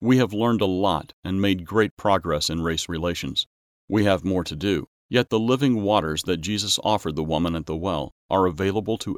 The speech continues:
everyone if they are willing to walk in the way of life that the Messiah proclaimed. The living waters, the truths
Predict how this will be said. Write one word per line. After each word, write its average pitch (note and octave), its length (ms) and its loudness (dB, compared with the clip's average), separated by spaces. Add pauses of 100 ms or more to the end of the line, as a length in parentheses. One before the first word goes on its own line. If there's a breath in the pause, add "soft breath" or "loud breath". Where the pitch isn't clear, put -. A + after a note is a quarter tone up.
everyone D2+ 540 -4 (120)
if - 180 -10
they E2+ 100 2
are D#2 100 2
willing F2 380 -2
to - 140 -8
walk D2 380 -6
in F#2+ 180 -6
the F2+ 100 -2
way F2 300 -2
of D#2 160 -4
life F2 420 -2
that D#2 140 -8
the E2 80 -4
Messiah D#2 420 -2
proclaimed. D#2 580 -8 (400)
The A#2 120 2
living C3 400 4
waters, F#2+ 400 -2 (260)
the G2+ 120 -2
truths - 500 -4